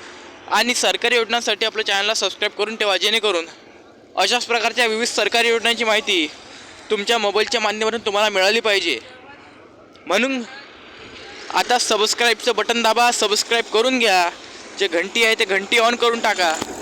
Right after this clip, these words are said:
आणि व्हिडिओला लाईक करा. भेटूया पुढच्या व्हिडिओमध्ये एका नवीन अपडेटसह, एका नवीन सरकारी नियमासह, एका नवीन अनुदानासह, एका नवीन सरकारी योजनेसह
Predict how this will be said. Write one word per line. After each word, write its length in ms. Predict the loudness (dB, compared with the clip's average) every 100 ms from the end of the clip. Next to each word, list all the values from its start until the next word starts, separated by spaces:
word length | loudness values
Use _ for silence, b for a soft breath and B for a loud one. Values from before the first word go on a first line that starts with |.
| -12 -12 -12 -10 -2
आणि 240 | 0 2 -2
व्हिडिओला 340 | -4 0 2 2
लाईक 240 | 2 0
करा. 300 | 0 2 2 -2 -12 -20 -20 -20 -20 -20 -20 -20 -20 -14 -2
भेटूया 280 | 0 2 -2
पुढच्या 300 | -2 -2 0
व्हिडिओमध्ये 320 | 2 2 2
एका 140 | 2
नवीन 220 | 2 2
अपडेटसह, 600 | 0 0 -2 0 2 4 2
एका 220 | 2 2
नवीन 200 | 2 0
सरकारी 380 | 0 0 0 2
नियमासह, 640 | 2 0 0 0 2 0 -4 -14 -10 -2
एका 240 | 2 2
नवीन 260 | 2 2 2
अनुदानासह, 760 | 0 2 2 2 0 0 2 0
एका 220 | 0 0
नवीन 200 | 0 0
सरकारी 360 | -2 0 0
योजनेसह 440 | 0 0 -2 -2